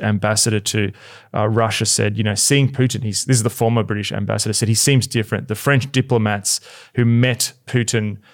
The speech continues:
to negotiate against the war just before the conflict began said he seemed a different person in twenty nineteen. Marco Rubio, the U S politician who's the, um, uh, I think he's sort of the liaison House chair of whatever the Senate committee or whatever. Basically, the intelligence services report to him as a politician.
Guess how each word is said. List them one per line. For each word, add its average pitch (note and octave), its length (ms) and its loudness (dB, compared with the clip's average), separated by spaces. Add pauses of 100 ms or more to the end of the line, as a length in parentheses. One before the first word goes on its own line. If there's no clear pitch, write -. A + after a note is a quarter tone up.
(220)
to - 100 -6
negotiate A#2+ 560 2
against G#2+ 300 0
the G#2+ 80 0
war G#2 220 0
just G#2+ 180 0
before G#2+ 220 -2
the G#2+ 80 -6
conflict A2+ 400 -6
began G#2+ 440 -2 (280)
said A#2 200 0
he B2 80 2
seemed C#3 280 2
a B2 40 2
different G#2+ 280 -4
person A2 280 -2
in G#2 60 -8
twenty G#2+ 340 -6
nineteen. G#2 540 -4
Marco B2+ 340 2
Rubio, G#2+ 680 2
the G2+ 320 -4
U A2+ 180 2
S - 220 0
politician A#2+ 680 -2
who's G2+ 300 -4
the, G#2 260 -4 (540)
um, G2+ 560 -2 (340)
uh, G2+ 320 0
I A2 100 -6
think A#2 120 0
he's A#2 120 2
sort A2+ 120 0
of G2 100 -2
the G#2+ 100 0
liaison G#2+ 600 0
House A2 280 -2
chair G2+ 360 -4
of G2+ 120 -6
whatever G#2 240 -4
the G2+ 100 -6
Senate G#2+ 340 -4
committee G2+ 400 -2
or F#2+ 100 -2
whatever. F#2+ 220 -4
Basically, D#3+ 240 2
the B2 100 2
intelligence A2+ 520 -2
services G2 460 -4
report G#2+ 340 -8
to A2 80 -8
him G2+ 80 -4
as G2+ 100 -6
a G2+ 40 -8
politician. G#2 580 -4